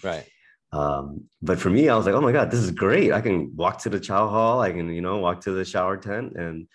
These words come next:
Speaker 2: I'll walk around my, you know, big rifle light on, you know, my rifle on me." And all my, I remember the Marines around me were like, "What are you doing? Like, are you,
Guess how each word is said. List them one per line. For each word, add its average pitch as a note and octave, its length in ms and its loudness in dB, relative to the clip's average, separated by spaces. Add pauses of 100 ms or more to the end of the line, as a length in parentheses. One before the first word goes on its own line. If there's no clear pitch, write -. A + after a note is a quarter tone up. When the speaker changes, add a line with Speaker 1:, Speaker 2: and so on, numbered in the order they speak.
(180)
Speaker 2:
I'll F#2 100 -2
walk F#2 220 0
around F#2+ 240 0
my, E2+ 120 -2 (180)
you E2+ 100 -8
know, E2 80 -6
big F2 240 -2
rifle F#2+ 380 -2
light G2 260 -2
on, A2 340 -4
you F2+ 60 -6
know, D#2+ 140 -8
my E2 100 -8
rifle F2+ 300 -8
on F#2+ 180 -6
me." G#2 140 -6
And F2 120 -4
all E2+ 80 -6
my, F2 140 -4
I F2 60 -8 (100)
remember E2+ 600 -4
the E2+ 120 -12
Marines F2 380 -4
around F2+ 240 -4
me G2 80 -6
were D#2+ 100 -8
like, D#2 160 -8 (420)
"What - 120 -12
are - 20 -4
you A3 100 -2
doing? A#2+ 400 -2
Like, - 240 -8 (200)
are - 100 -8
you, - 140 -16